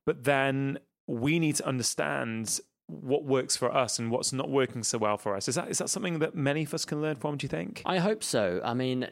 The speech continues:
Speaker 2: just because there is a practice out there, uh, whether it's Pilates, whether it's yoga, whether it's whatever it is out there, these principles, if taught correctly,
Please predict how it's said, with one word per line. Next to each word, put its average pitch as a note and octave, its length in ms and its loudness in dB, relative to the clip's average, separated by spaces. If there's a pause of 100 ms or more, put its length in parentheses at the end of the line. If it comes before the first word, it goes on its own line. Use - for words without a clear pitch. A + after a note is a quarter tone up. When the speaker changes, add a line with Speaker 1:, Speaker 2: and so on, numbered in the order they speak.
Speaker 2:
just F#3 220 0
because D#3+ 400 -2
there C3 180 0
is A#2 120 -2
a A2 40 -4
practice - 580 -4
out G2 260 -4
there, F#2+ 360 -2 (280)
uh, A2 60 -6
whether G2 220 -4
it's - 120 -10
Pilates, G2 560 -6
whether E2+ 180 -8
it's D2 140 -14
yoga, A#2 360 0
whether F#2+ 320 -4
it's - 680 -4 (400)
whatever C3 560 2
it G#2+ 80 -2
is G#2 120 -2
out G#2+ 260 -6
there, F2+ 160 -4
these C#3+ 380 -2 (420)
principles, A#2+ 880 -4 (580)
if F3 240 0
taught C3 260 0
correctly, A2 680 -4